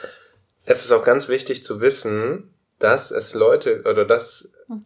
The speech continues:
Speaker 1: alles normal und alles okay ist, dass manche Leute in ihrer Missionarstellung den tollsten und
Speaker 2: Ja.
Speaker 1: schönsten Sex für sich haben
Speaker 2: Genau.
Speaker 1: können oder
Speaker 2: Ja.
Speaker 1: in ihrem Blümchensex und gar nichts anderes wollen. Und das ist vollkommen okay.
Speaker 2: Total.
Speaker 1: Weil das ist, ich glaube, da denken wir immer noch falsch, weil wir denken, okay,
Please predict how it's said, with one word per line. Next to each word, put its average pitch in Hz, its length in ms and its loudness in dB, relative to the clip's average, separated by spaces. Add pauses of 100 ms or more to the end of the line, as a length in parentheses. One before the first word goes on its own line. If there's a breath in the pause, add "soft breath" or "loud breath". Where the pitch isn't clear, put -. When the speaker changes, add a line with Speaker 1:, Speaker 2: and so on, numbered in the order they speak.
Speaker 1:
alles 175 400 2
normal 123 600 4
und 113 100 -10
alles 139 260 2
okay 151 320 -4
ist, 143 200 0
dass 117 240 -2
manche 127 320 0
Leute 135 640 2
in 123 80 -6
ihrer 127 200 2
Missionarstellung 127 1040 2
den 117 160 0
tollsten 151 540 -2
und 123 320 -8
Speaker 2:
Ja. 214 80 -6
Speaker 1:
schönsten 196 400 -2
Sex - 300 -4
für 120 120 -8
sich 101 220 -6
haben 101 220 2
Speaker 2:
Genau. 202 120 -4
Speaker 1:
können 151 280 0
oder 117 160 4
Speaker 2:
Ja. 113 80 4
Speaker 1:
in 120 60 0
ihrem 117 160 0
Blümchensex 151 680 -2
und 123 100 0
gar 123 140 4
nichts 143 160 -6
anderes 113 300 -6
wollen. 151 300 2 (460 loud breath)
Und 135 140 -2
das 143 100 0
ist 160 140 -6
vollkommen 185 460 -2
okay. 226 400 -2
Speaker 2:
Total. 202 500 -2
Speaker 1:
Weil 127 160 4
das 127 160 0
ist, - 300 -4
ich 135 120 -8
glaube, 135 280 4
da 131 160 4
denken 139 340 -2
wir 123 160 0
immer 120 160 0
noch 117 160 -2
falsch, 139 500 0
weil 113 160 4
wir 113 120 -4
denken, 120 300 0
okay, 131 540 -2